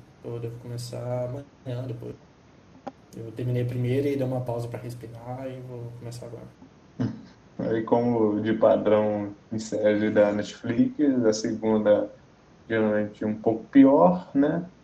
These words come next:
Speaker 2: Na maioria das casas, aí você reclama depois.
Speaker 1: <laughs> Cara, o que eu vi de
Speaker 2: Próximo
Speaker 1: review
Speaker 2: episódio.
Speaker 1: até agora, o que eu vi de review até agora foi que, na verdade, a segunda é melhor <laughs> que a primeira.
Speaker 2: Ah,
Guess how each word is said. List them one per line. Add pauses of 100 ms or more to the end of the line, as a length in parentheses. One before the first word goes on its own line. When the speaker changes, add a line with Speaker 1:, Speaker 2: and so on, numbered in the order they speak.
(140)
Speaker 2:
Na
maioria
das
casas,
aí
você (200)
reclama
depois. (340)
Speaker 1:
<laughs>
Cara,
o
que
eu
vi
de
Speaker 2:
Próximo
Speaker 1:
review (160)
Speaker 2:
episódio.
Speaker 1:
até
agora, (640)
o
que
eu
vi
de
review
até
agora
foi
que,
na
verdade,
a
segunda
é
melhor (240)
<laughs> (240)
que
a
primeira.
Speaker 2:
Ah,